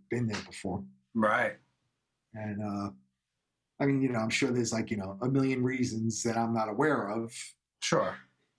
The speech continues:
Speaker 1: Uh, but we just, it just never happened. Like, you know, like, we never went, we never went to Australia, and then we never went to Japan, I mean, even places like, you know,
Speaker 2: Typo Negative never played Japan?
Speaker 1: No, no. We played Mexico once.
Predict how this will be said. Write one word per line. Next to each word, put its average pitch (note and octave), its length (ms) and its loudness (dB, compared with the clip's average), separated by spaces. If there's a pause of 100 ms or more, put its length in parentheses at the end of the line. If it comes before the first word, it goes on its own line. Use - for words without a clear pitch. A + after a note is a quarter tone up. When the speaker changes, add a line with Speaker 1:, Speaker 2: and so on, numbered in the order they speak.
(340)
Speaker 1:
Uh, A2+ 100 0
but A2+ 280 0
we A#2+ 140 4
just, A#2+ 280 0
it B2 100 2
just A#2+ 240 0
never G2+ 180 0
happened. C#3 520 -2 (160)
Like, F#2+ 200 -6
you G2 60 -2
know, F2 80 -4
like, F#2+ 220 -6
we A2+ 80 0
never G#2+ 240 -2
went, G2+ 380 0
we G#2 80 -8
never G2 220 -2
went - 300 -20
to - 60 -14
Australia, C#3 500 0
and A#2 120 0
then F#2+ 140 -4
we F#2+ 80 -4
never F#2+ 180 -2 (100)
went - 140 -20
to - 100 -20
Japan, A#2+ 840 -2 (180)
I F#2 60 -14
mean, G2+ 300 -6
even A2 220 -2
places A2+ 640 -2
like, G2+ 180 0
you G2 80 -4
know, F#2 40 -4
Speaker 2:
Typo G3+ 300 6
Negative F3+ 540 4
never D3 400 6
played D3 360 2
Japan? B2+ 560 2 (680)
Speaker 1:
No, G3 280 2 (360)
no. C#3+ 380 -2
We C3+ 180 2
played E3 320 2
Mexico F#3 560 0
once. - 600 -2